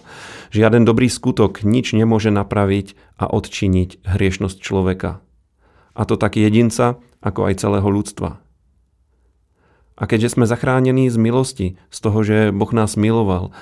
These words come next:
a rozhodol sa nám odpustiť a rozhodol sa za naše hriechy potrestať svojho syna, tak práve preto sa žiadna ľudská bytosť nemôže chváliť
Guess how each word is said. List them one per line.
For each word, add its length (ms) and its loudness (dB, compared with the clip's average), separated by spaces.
a 80 0
rozhodol 420 2
sa 140 -2
nám 340 2
odpustiť 720 -4
a 100 -2
rozhodol 460 2
sa 320 0
za 160 2
naše 240 0
hriechy 480 0
potrestať 560 -4
svojho 320 -2
syna, 400 -2
tak 160 -6
práve 340 2
preto 480 -2
sa 160 -2
žiadna 480 0
ľudská 400 -4
bytosť 580 -6
nemôže 400 2
chváliť 640 -4